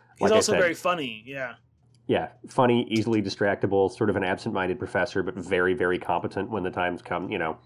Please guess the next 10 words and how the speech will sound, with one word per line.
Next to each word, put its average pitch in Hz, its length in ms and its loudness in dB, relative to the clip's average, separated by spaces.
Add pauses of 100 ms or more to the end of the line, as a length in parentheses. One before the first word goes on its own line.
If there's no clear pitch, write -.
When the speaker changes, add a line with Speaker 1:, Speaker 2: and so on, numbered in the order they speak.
(280)
Speaker 1:
No, 202 160 2
he 196 260 -2
uses 226 400 4
the 190 80 -6
Middle 185 260 0
Langu-, 165 480 2
the, 160 300 -6
the 175 100 0
Middle 185 300 2
Ages, 156 580 2